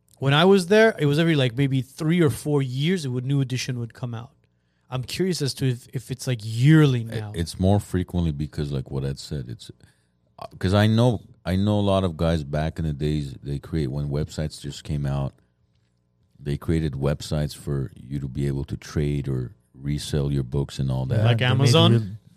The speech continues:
Speaker 3: well, even
Speaker 2: Basically,
Speaker 3: before
Speaker 2: yeah,
Speaker 3: Amazon,
Speaker 2: yeah,
Speaker 3: there was
Speaker 2: yeah.
Speaker 3: other
Speaker 1: That's
Speaker 3: services.
Speaker 1: what Amazon was back in, you know,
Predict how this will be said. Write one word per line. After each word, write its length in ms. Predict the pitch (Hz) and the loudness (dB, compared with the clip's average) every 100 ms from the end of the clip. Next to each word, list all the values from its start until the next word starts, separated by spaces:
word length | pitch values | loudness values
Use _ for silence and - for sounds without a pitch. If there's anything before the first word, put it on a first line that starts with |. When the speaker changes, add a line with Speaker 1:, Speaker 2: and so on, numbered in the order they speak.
| _ _ _ - | _ _ _ -6
Speaker 3:
well, 240 | 113 135 147 | 0 2 6
even 140 | 165 | 6
Speaker 2:
Basically, 260 | 180 147 156 | 6 4 4
Speaker 3:
before 260 | 135 175 | 4 4
Speaker 2:
yeah, 120 | 214 139 | 4 4
Speaker 3:
Amazon, 340 | 120 107 101 | 2 2 0
Speaker 2:
yeah, 60 | 101 | 0
Speaker 3:
there 100 | 98 | 0
was 180 | 95 98 | -2 -2
Speaker 2:
yeah. 80 | |
Speaker 3:
other 140 | 104 101 | -2 -4
Speaker 1:
That's 120 | 95 | -6
Speaker 3:
services. 320 | 110 143 101 | -2 0 2
Speaker 1:
what 100 | 214 | 4
Amazon 440 | 202 220 202 220 190 | 4 2 2 2 2
was 240 | 262 170 | 2 0
back 280 | 123 160 - | 2 0 0
in, 200 | 156 151 | -4 -4
you 100 | 147 | -2
know, 220 | 147 127 | 0 -2